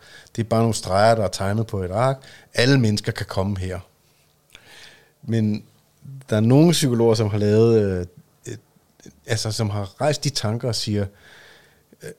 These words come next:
de idéer er drevet af kvinder, eller er drevet af feminin energi, fordi kvinderne ikke har den type mand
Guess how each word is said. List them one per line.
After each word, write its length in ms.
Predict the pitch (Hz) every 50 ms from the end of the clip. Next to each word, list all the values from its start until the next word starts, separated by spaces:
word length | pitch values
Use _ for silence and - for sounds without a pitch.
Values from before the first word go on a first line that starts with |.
| _ _ _ _ _ _ _ _ _ - 147 - _ _ _ _ _ _ _ _ _ _ _ - - - - - _ _ _ _ _ _ _ _ - -
de 140 | 147 165 156 143 -
idéer 180 | 147 170 170 151
er 160 | 135 120 110 107
drevet 420 | - 110 107 113 120 139 156 151 117
af 60 | -
kvinder, 380 | - 117 107 104 113 117 120 117
eller 140 | 104 101 95
er 60 | 92
drevet 360 | - - 104 104 120 147 151
af 80 | 117 -
feminin 400 | - 117 120 127 120 117 107 101
energi, 420 | 98 95 95 92 90 110 117 117 _ _ - - - - - - _ _ _ _ _ _ _ _ _ _ _ _ _ _ _ _ _ _ _ -
fordi 480 | - 104 - - 139 135 135 131 - - _ _ _ - - _ _ _ _ _ _ _ _ _ -
kvinderne 420 | - 127 127 139 143 127 110 113
ikke 140 | 120 117 -
har 140 | - 117 117
den 300 | 110 - - 120 123 110
type 300 | - - 113 107 92 101
mand 180 | 104 117 131